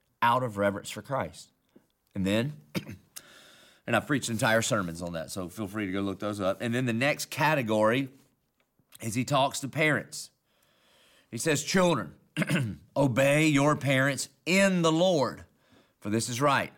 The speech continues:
Now, I want you to understand this. There is no expiration date on this. Now, if you're grown, you're not a child.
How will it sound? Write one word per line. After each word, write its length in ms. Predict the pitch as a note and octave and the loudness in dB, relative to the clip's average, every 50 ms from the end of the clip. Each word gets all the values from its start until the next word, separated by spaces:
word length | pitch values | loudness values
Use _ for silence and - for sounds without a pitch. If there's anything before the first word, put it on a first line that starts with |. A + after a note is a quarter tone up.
| _ _ _ _ _ _ _ _ _ _ _ _ | _ _ _ _ _ _ _ _ _ _ _ _
Now, 80 | - F2 | -6 -4
I 20 | |
want 260 | G2+ A2+ A#2+ B2+ B2+ C3+ | -2 0 0 0 0 0
you 60 | C#3 | 0
to 60 | C3 | 2
understand 480 | C3+ C3+ C3 A2+ - D3+ D3 D3 C3+ A#2+ | 2 0 -2 -2 2 2 2 4 2 2
this. 180 | G#2+ G2 F2+ | 0 -2 -2
There 160 | - B2 B2 | -2 -2 -2
is 120 | C3 C3+ B2 | -2 0 2
no 120 | C#3+ C#3 | 4 4
expiration 600 | C#3 C3+ C3 - - B2 C3 B2+ A2+ - A2+ G#2 | 4 2 0 -4 -2 0 0 0 0 -4 -6 -2
date 200 | G2 G#2 G2+ F#2+ | 0 0 0 0
on 120 | F#2 F2+ F#2 | -2 -6 -6
this. 360 | F2 D2+ - - - - _ _ _ _ _ _ _ _ _ _ _ _ _ _ | -8 -10 -12 -16 -20 -20 _ _ _ _ _ _ _ _ _ _ _ _ _ _
Now, 120 | - G2+ | -2 0
if 180 | A2+ B2+ C3 A#2+ | 0 0 0 2
you're 140 | C3 D#3+ D#3+ | 2 2 2
grown, 540 | C#3 C3 D#3 E3 E3 D3 B2+ B2 A#2+ A#2+ A#2 | 2 2 4 4 4 4 2 0 -2 -2 -2
you're 120 | B2+ C#3+ | 0 2
not 180 | C#3+ C#3+ D3+ D3+ | 2 2 2 0
a 40 | |
child. 800 | D3 D3+ - - - A3+ F3+ C#3+ B2 G#2+ F#2+ F2+ F#2+ G#2 A2+ A2+ | -2 -4 -6 -2 2 2 2 2 2 0 -2 -4 -6 -8 -10 -12